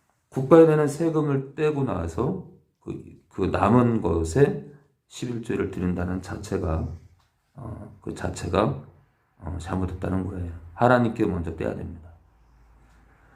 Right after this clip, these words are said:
"너희 온, 곧 온 나라가 나의 것을 도둑질하였으므로 너희가 저주를 받았느니라."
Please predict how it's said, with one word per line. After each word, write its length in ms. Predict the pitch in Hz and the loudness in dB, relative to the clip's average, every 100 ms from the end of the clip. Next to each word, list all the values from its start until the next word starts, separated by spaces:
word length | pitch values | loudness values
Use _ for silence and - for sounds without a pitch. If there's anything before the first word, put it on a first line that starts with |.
| _ _ | _ _
"너희 220 | - 104 107 | 2 8 8
온, 480 | 101 101 101 - | 8 4 2 -4
곧 200 | - 107 | -2 -2
온 280 | - 95 98 | 0 0 0
나라가 320 | 92 85 90 | 0 0 -2
나의 300 | 87 - 90 | -2 -2 -4
것을 280 | - 90 92 | -4 -2 -2
도둑질하였으므로 960 | 90 85 85 90 85 80 82 87 85 85 | 0 -2 -2 -2 -2 -2 -4 -6 -2 0
너희가 300 | 82 87 80 | 2 0 0
저주를 640 | 98 85 85 85 113 135 | 0 0 0 -2 -2 -2
받았느니라." 880 | 110 95 95 90 87 87 85 82 | -6 -10 -8 -8 -10 -10 -12 -12